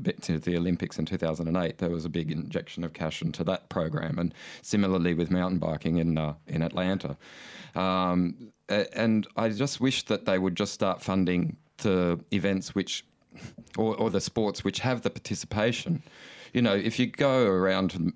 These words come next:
any, out on any weekend, you see heaps of road cyclists, no doubt. Well, if you go on the, the trails, there's mountain bikers everywhere, and it is such a growing community. And I've been on the mountain bike and loving it, and I just,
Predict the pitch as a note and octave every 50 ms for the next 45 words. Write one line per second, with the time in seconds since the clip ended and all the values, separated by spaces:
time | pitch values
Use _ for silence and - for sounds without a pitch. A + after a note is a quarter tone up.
0 | - - F#3 - - A2+ A2 G#2 F#2+ E2 D2+ - - _ _ - - - - -
1 | C3+ C3 A#2 G#2 F2+ F#2 F#2 F#2 F#2 F2+ D#2+ F2+ F2+ E2+ - B2 A2+ G2 F2 -
2 | - F#2 F2+ G2+ C3+ B2 - - F2 - F2+ F#2+ G2+ G2 - - - - D3 -
3 | D#2+ - - F#2+ E2+ E2 D#2 F2 F2 D#2+ - - - A2 G#2 F#2+ - - - A2
4 | G2 F#2+ F#2 E2+ - - - - G2+ G2 F2+ E2+ - - - - - G2+ G2 G2
5 | F#2 E2+ - F#2+ F#2 D2+ - G2 G#2 G#2 G#2 F2+ F2 F2+ E2+ - E2+ D#2 - D#2
6 | - A2+ A#2 G#2 A2+ G2 D#2+ E2+ D#2+ D#2+ D#2+ - - G2+ G2 F#2+ G2 - - A2
7 | F#2+ E2+ - - B2+ - - F#2+ E2+ D#2+ F2+ G2 G2 G2+ G#2 G2+ G2 F2+ E2+ F2
8 | - - F2 F#2 F#2 F#2+ G#2 G2+ E2 - - D2+ - - - - - - - -
9 | - - - G2+ G#2+ G2+ G2 F#2+ - G#2 G#2+ F#2 F#2 G2+ G2 F#2 F2+ F2 E2 E2
10 | F2 E2 F2 E2+ E2+ E2+ D#2+ - F#2 F2 F2+ G2+ G#2 G#2 G2 G2+ F#2 - - -
11 | F2+ F2+ F#2 F2+ G2+ G2+ - - - -